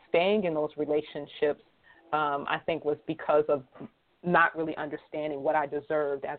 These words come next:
a, as a woman and as a female, and not really hearing that from a father. So some things you stay in just to be loyal and just to be faithful. But, um, my relationship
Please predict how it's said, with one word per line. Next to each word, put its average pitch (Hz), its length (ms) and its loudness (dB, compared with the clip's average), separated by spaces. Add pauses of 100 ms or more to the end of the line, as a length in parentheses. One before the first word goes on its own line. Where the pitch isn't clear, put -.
a, 147 180 -6
as 151 140 -6
a 139 40 -6
woman 139 340 -8
and 139 120 -12
as 139 200 -12
a - 20 -18 (100)
female, - 460 -4 (360)
and 175 120 2
not 175 220 4
really 160 240 -2 (120)
hearing 180 360 0
that 139 220 -8 (120)
from 185 400 0
a 135 140 -8
father. - 360 -8 (120)
So 147 300 4 (340)
some 190 160 0
things 190 240 -2
you 170 80 -6 (100)
stay 165 280 2
in 151 100 -4
just 160 180 0
to 143 60 -8
be 151 160 -4
loyal 143 500 2
and 139 80 -14
just - 200 -4
to - 60 -10
be 139 160 -10 (120)
faithful. - 500 -2 (420)
But, 156 280 4 (180)
um, 139 460 -8 (580)
my 160 220 2
relationship 160 920 0